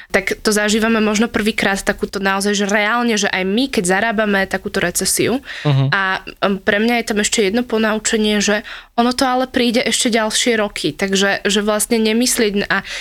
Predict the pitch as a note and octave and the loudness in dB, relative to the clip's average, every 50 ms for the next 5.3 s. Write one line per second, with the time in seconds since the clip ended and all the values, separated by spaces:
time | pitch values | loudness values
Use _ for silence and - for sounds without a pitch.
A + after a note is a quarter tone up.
0 | - - - G#3 G3+ G3+ B3+ B3 A#3 G3 G#3 G3 F#3 F#3+ - G3+ G3 - A3 G#3+ | -10 -4 0 0 2 2 2 0 0 0 0 0 0 0 -2 -2 -2 0 0 2
1 | A3+ A#3 A#3 A#3 - A#3+ G#3+ G#3 G3+ G3+ G3+ G3 G3+ G3 G3 F#3 - - F#3+ G3 | 2 2 0 0 0 0 2 2 2 2 2 2 2 2 0 0 0 -2 -2 0
2 | F#3+ F#3+ - - G3 G3 G3 F#3+ - - G3 G3 - - - G3+ F#3+ F#3+ G3 - | 0 0 0 0 0 0 -2 -2 -4 -6 -4 -2 -2 -2 -2 -2 -2 -2 -2 -4
3 | - - - - - - - - _ _ _ _ _ _ _ _ _ _ _ _ | -6 -8 -10 -10 -14 -16 -18 -20 _ _ _ _ _ _ _ _ _ _ _ _
4 | - F4+ F4 B3+ G#3+ - - - A3+ A#3+ G#3+ B3 - - - G#3+ F#3 F#3 F#3+ F#3+ | 0 0 2 2 0 -2 -2 0 0 2 2 0 0 0 0 0 0 2 2 2
5 | G3 G3+ G#3+ B3 D4+ E4 | 2 2 2 2 0 -2